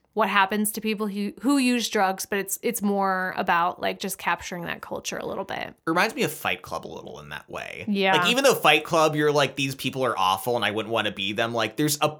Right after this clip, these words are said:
Speaker 2: aspect of it that you kind of admire and are a
Speaker 1: Mm-hmm.
Speaker 2: little envious of, their kind of worldview and not giving a shit about anything.
Speaker 1: Yeah.
Speaker 2: So I, I think it does a good job of that.
Speaker 1: Let's talk about Begbie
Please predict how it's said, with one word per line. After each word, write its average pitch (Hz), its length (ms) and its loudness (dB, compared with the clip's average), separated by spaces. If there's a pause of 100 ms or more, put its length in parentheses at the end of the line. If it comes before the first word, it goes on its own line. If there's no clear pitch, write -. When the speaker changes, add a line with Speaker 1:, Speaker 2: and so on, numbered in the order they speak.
(280)
Speaker 2:
aspect 139 580 2
of 123 160 4
it 117 100 -2
that 120 80 0
you 107 120 -6
kind 107 280 0
of 107 80 -2
admire 90 640 -2
and - 220 2
are 104 80 2
a 104 40 2
Speaker 1:
Mm-hmm. 104 100 0
Speaker 2:
little 104 240 0
envious 117 480 -2
of, 117 240 2
their 104 120 -2
kind 101 200 -4
of 90 100 -8
worldview 92 600 -8
and 92 80 -6
not 90 180 -2
giving 95 260 -8
a 120 40 -4
shit 131 200 -4
about 131 240 0
anything. 139 720 -4
Speaker 1:
Yeah. 190 500 0
Speaker 2:
So 104 480 2
I, 113 160 0
I 123 80 2
think 123 220 0
it 113 140 -2
does 107 160 -2
a 110 40 -8
good 95 200 -6
job 78 280 -4
of 80 120 -18
that. 73 360 -8 (520)
Speaker 1:
Let's 294 280 -2
talk 359 180 2
about 226 420 2
Begbie 165 720 -8